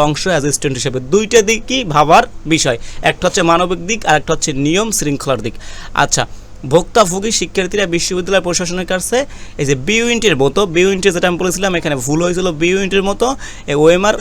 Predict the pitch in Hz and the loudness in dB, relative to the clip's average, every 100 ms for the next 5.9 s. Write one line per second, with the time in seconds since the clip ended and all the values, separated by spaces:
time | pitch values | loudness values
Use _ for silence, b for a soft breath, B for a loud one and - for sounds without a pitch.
0 | - 170 175 175 185 185 175 180 202 285 | 0 0 0 -2 0 2 2 0 -2 -4
1 | B B - - 214 220 220 226 208 202 | B B -14 -4 -2 0 -2 -2 0 2
2 | 202 202 220 254 - 139 139 135 131 131 | 2 2 2 -2 -6 2 2 4 2 2
3 | 131 120 113 - B B 143 135 - 131 | 0 0 -2 -8 B B 0 2 2 -2
4 | 110 147 170 185 180 202 226 170 165 160 | 2 2 4 4 4 4 4 4 2 4
5 | - 254 294 B B 151 151 160 | 2 0 -2 B B 2 4 4